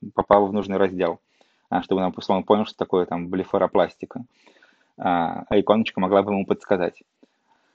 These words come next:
И у меня сразу же, когда я получил это задание, появилась какая-то идея, которую можно было бы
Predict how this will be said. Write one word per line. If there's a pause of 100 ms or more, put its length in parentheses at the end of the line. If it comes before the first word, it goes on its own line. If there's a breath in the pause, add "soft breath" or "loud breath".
И
у
меня
сразу
же,
когда
я
получил
это
задание, (100)
появилась
какая-то
идея,
которую
можно
было
бы